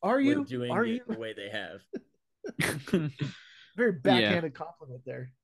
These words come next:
Speaker 3: <laughs> Um, but yeah, it's gonna be interesting to see what's going on. And I'm, I'm also curious about, like, what will, like, the first few months of the next hardware look like in terms of games. Like, you have to assume they gotta have something big to launch with. Is it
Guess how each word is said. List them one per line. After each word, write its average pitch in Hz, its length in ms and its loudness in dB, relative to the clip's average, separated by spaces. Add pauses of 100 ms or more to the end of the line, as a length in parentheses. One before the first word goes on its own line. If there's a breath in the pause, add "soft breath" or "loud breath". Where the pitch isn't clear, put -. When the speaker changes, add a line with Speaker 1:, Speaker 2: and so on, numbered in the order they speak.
(480)
Speaker 3:
<laughs> 147 340 -6 (420)
Um, 107 460 4 (640)
but 156 140 6
yeah, 127 300 6
it's - 400 2 (120)
gonna 202 160 6
be 180 160 8
interesting 113 640 2 (480)
to 120 80 -2
see 113 280 4
what's 104 260 2
going 98 260 2
on. 92 280 0
And 190 240 4 (120)
I'm, 214 160 6
I'm 180 220 2
also 262 200 2
curious 170 320 4
about, 131 280 6
like, 117 260 4
what 113 400 4
will, 113 420 6
like, 101 260 4 (160)
the 104 380 6 (100)
first 113 280 2
few 110 160 4
months 101 320 2
of 101 140 2
the 104 60 4
next 101 220 0
hardware 98 320 2
look 104 160 2
like 98 220 0
in 95 80 -6
terms 101 240 -2
of 82 80 -6 (100)
games. 107 320 2
Like, 101 220 4 (260 loud breath)
you 131 120 6
have 147 120 2
to 160 80 8
assume 139 320 6
they 117 100 6
gotta 117 200 4
have 104 120 0
something 131 540 4
big 110 240 6
to 101 60 2
launch 104 340 4
with. 87 280 0
Is 104 180 2
it 107 240 4